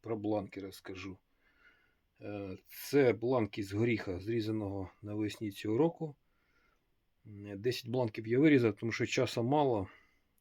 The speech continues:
щоб їх всі в-, е, вчасно переробити. На чорнові бланки. Цей горіх був діаметром пли-, приблизно десь двісті тридцять-двісті сорок міліметрів. Вийшли бланки сто дев'яносто, двісті,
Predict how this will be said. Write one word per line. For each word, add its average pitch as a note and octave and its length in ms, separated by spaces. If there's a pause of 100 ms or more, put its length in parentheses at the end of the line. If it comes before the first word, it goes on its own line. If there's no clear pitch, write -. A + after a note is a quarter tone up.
(880)
щоб A2 280
їх C3 80
всі A#2+ 220
в-, A2 60 (340)
е, G2+ 360 (180)
вчасно B2 480 (120)
переробити. G#2+ 760 (880)
На G2 80
чорнові A#2 280
бланки. A2+ 560 (840)
Цей D#3+ 220
горіх B2 240
був A#2 180
діаметром A2+ 460
пли-, B2 300
приблизно B2 560
десь G2+ 240
двісті B2 420
тридцять-двісті A#2+ 720
сорок G#2+ 320
міліметрів. C#3+ 880
Вийшли B2+ 300
бланки A2+ 520 (420)
сто - 220
дев'яносто, B2+ 500
двісті, A#2 440